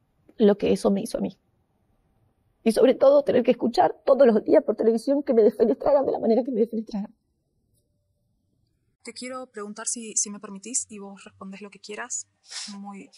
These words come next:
Speaker 2: cortito, pero a partir de las fotos, de los chats y de todo lo que pasó en las últimas semanas, trascendieron cosas, trascendieron versiones,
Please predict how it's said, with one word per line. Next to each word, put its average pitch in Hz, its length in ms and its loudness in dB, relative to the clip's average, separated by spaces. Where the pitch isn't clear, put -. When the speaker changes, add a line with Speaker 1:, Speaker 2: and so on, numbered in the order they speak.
Speaker 2:
cortito, 208 560 -12
pero 208 180 0
a - 20 -10
partir 190 340 -4
de 185 140 0
las 170 120 -2
fotos, 190 480 -2
de 180 60 -6
los 160 160 -12
chats 190 340 -4
y 180 40 -4
de 170 80 -8
todo 233 120 0
lo 226 60 0
que 208 80 -2
pasó 202 220 -6
en - 20 -2
las 208 160 -4
últimas 202 240 -4
semanas, 226 460 2
trascendieron 226 680 2
cosas, 226 340 -2
trascendieron 202 420 2
versiones, 240 680 2